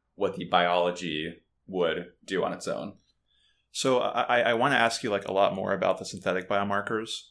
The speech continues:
Speaker 2: um, but, but just to kind of, you know, contextualize this field a little bit, uh, can you give a few examples of natural biomarkers and, you know, how and where they're used?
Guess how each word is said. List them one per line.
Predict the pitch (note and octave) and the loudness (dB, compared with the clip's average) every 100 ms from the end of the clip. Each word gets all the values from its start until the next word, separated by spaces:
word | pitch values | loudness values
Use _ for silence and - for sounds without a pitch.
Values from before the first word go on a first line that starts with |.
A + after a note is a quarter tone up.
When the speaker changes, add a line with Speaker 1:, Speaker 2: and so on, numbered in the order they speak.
| _ G#2+ | _ -6
Speaker 2:
um, | G2+ F#2+ F2+ - | -4 -2 -4 -8
but, | - - G2+ - _ _ | 4 6 6 0 _ _
but | G#2+ G#2+ | -4 -2
just | G2+ A#2 | 2 0
to | D3+ | 0
kind | B2 A2+ G2+ | -2 0 0
of, | - - _ _ _ | -2 -10 _ _ _
you | G2+ | -8
know, | F2 | -8
contextualize | - F#2 G#2+ G2+ - F#2+ F#2+ F2+ | -8 -4 -2 -2 -2 0 0 -2
this | F2+ | -8
field | - F#2 F2 | -6 -6 -6
a | F#2+ | -6
little | F2+ F2+ | -8 -6
bit, | - - _ _ _ _ | -8 -8 _ _ _ _
uh, | F#2 F#2 | -4 -4
can | G2+ G#2 | -4 -2
you | |
give | A#2 | -2
a | A#2 | -2
few | A#2+ G#2+ | 0 -2
examples | F#2 G2+ G2 F#2 F2 E2+ - | -2 -4 -4 -4 -6 -6 -6
of | F#2 F2 - _ _ _ _ - | -6 -6 -8 _ _ _ _ -4
natural | G2 G2 - F2+ | -2 -2 -2 -4
biomarkers | D#2+ F2 F2+ - - - - - | -4 -4 -6 -6 -8 -8 -10 -8
and, | F#2 F2+ F2+ - _ _ _ _ | -6 -6 -8 -14 _ _ _ _
you | F#2 | -8
know, | F2+ | -6
how | F2 G2+ F#2+ | 2 6 6
and | F#2+ | 4
where | F#2 | 0
they're | F2 | 0
used? | F2+ F2 F#2 | -4 -6 -10